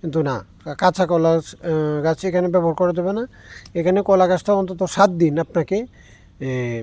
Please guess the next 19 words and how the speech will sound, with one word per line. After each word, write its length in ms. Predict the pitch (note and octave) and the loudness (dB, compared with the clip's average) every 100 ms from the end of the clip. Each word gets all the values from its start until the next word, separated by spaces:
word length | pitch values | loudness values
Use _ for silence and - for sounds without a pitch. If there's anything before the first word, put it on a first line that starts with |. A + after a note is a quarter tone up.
| A#2 - _ - - | -10 -18 _ -20 -16
আপনার 260 | B2 C3 A#2 A2+ - - - - - - - - | -14 -10 -10 -12 -18 -20 -20 -20 -20 -20 -20 -4
কুচি 200 | G#3 G#3+ | -4 0
কুচি 220 | G3 F#3+ | 0 0
করে 200 | F#3+ F#3 | 4 6
আর 160 | A3+ F#3 | 6 6
সাত 220 | - F3+ | 2 -2
দিন 220 | E3 D#3+ D3+ D#3 - - - | 0 -2 -4 -6 -14 -20 -12
ফেলে 260 | - G3+ E3 D3+ | 0 4 4 2
রাখতে 260 | C3+ - | -2 -8
হবে। 180 | A2 F#2+ - - _ - - | -12 -12 -18 -20 _ -20 -16
কুচি 200 | - D#3+ | -12 -6
কুচি 180 | F#3 E3 | -4 0
করে 180 | F3+ F3+ F3 | 4 4 6
যদি 300 | F#3 F#3+ E3+ | 6 8 8
আপনি 200 | F#3+ F3 | 4 4
সাত 200 | E3+ G#3+ | 2 2
দিন 160 | F3 D#3+ | 4 0
ফেলে 200 | F#3 G3 | 2 2
রাখেন 240 | F3 G3+ | 2 0